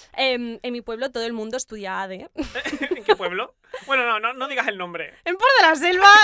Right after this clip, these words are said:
Speaker 1: todo el mundo estudia ade, sin vergüenza. Y,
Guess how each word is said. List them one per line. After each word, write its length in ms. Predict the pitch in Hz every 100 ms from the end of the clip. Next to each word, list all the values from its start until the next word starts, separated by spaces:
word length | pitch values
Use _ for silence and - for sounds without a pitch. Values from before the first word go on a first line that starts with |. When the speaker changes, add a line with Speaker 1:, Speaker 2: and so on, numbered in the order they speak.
| 403
Speaker 1:
todo 220 | 349 - 494
el 60 | 427
mundo 160 | 349 330
estudia 440 | 330 285 262 233
ade, 280 | 233 226 226 - -
sin 140 | 359
vergüenza. 580 | 339 349 359 285 277 - - - - -
Y, 760 | 359 339 311 294 277 262